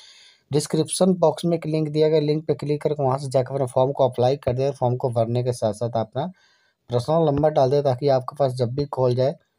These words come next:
तो आपको इंटरव्यू के लिए बुलाया जाए। दोस्तों, अगर बात करें यहाँ पे सैलरी की तो पच्चीस हज़ार से स्टार्टिंग है और कम से कम एक लाख सत्तर हज़ार तक आपको मिल सकता है आपके इंटरव्यू के according। आप यहाँ नीचे में देख सकते हैं कि इंटरव्यू,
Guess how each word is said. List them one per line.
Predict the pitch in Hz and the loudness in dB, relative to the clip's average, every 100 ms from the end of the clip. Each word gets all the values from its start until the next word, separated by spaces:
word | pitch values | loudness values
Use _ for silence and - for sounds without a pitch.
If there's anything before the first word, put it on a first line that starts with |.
| _ | _
तो | 143 147 | 0 0
आपको | 127 117 123 | 0 0 0
इंटरव्यू | 117 117 110 117 | 0 -2 -2 -6
के | 113 | -6
लिए | 113 196 - - _ 104 | -8 -8 -12 -20 _ -12
बुलाया | 98 98 98 98 | -8 -4 -4 -4
जाए। | 101 98 - _ _ _ - | -6 -8 -12 _ _ _ -6
दोस्तों, | 143 147 190 | -2 0 0
अगर | 185 175 | 0 0
बात | 151 165 165 | 2 2 0
करें | 151 147 | -2 0
यहाँ | 147 | 0
पे | 151 | -4
सैलरी | 123 123 123 131 147 | -2 0 0 0 -2
की | 147 | -6
तो | 147 - | -8 -10
पच्चीस | 123 151 | -8 -8
हज़ार | 143 147 | -2 -2
से | 135 151 | 0 -4
स्टार्टिंग | - 127 120 147 135 | -2 0 0 -2 -2
है | 135 | -2
और | 135 | -2
कम | 151 156 | -4 -4
से | - | -8
कम | 151 143 | -4 -2
एक | 147 143 | -2 -2
लाख | 135 127 | -4 -4
सत्तर | 123 123 123 | -10 -6 0
हज़ार | 120 117 | 0 0
तक | 123 | -2
आपको | 123 123 117 | -2 -2 -2
मिल | 127 | -2
सकता | 139 131 - | -2 -2 0
है | 131 | 0
आपके | 127 110 147 147 | 0 -2 -2 0
इंटरव्यू | 117 117 110 120 | 0 0 0 -2
के | 117 156 113 | -2 -4 -4
according। | 104 101 101 101 - - - _ _ _ - | -2 -4 -4 -6 -10 -20 -20 _ _ _ -2
आप | 143 143 | 0 0
यहाँ | 156 | 0
नीचे | 139 127 151 | 0 -2 -2
में | 147 | -2
देख | 135 135 | -2 -4
सकते | 135 123 120 | -6 -8 -8
हैं | 127 185 _ _ _ _ - | -8 -8 _ _ _ _ -8
कि | 165 143 | -6 -4
इंटरव्यू, | 127 117 113 101 107 | -4 -2 -4 -2 -4